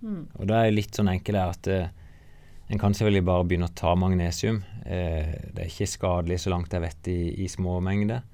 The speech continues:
Speaker 2: men jeg synes jo det er bedre å gå til legen og sjekke om er det årsaken.
Speaker 1: Mm.
Speaker 2: Det er akkurat som med jern, ikke sant, at du tar ikke jerntilskudd uten at du vet at du mangler det.
Speaker 1: Mm.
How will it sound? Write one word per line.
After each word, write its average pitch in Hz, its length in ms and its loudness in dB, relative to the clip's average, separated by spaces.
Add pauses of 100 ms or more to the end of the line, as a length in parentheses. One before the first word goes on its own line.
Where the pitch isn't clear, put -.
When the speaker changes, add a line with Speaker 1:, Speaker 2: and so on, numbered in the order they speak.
(360)
Speaker 2:
men 98 160 0
jeg 95 120 -2
synes 104 220 -4
jo 104 60 0
det 90 120 0
er 87 120 0
bedre 87 100 -2
å 85 60 -4
gå 82 160 -2
til 82 100 -4
legen 80 180 -2
og 87 60 -4
sjekke - 380 -8
om 87 200 -2 (340)
er 87 160 -4
det 87 180 0
årsaken. 85 560 -4 (280)
Speaker 1:
Mm. 214 300 -8 (280)
Speaker 2:
Det - 80 -4
er - 40 0
akkurat 107 200 -2
som 110 80 2
med 98 120 4
jern, 95 300 2
ikke 92 80 -2 (120)
sant, 98 60 -6
at 90 260 -4
du 95 120 -2
tar 90 240 -4
ikke 98 240 0
jerntilskudd 87 760 -2 (480)
uten 98 160 -2
at 92 80 -2
du 95 80 -2
vet 82 240 -4
at 92 80 -2
du 92 80 -2
mangler 87 360 0
det. 85 100 -8 (360)
Speaker 1:
Mm. 214 220 -8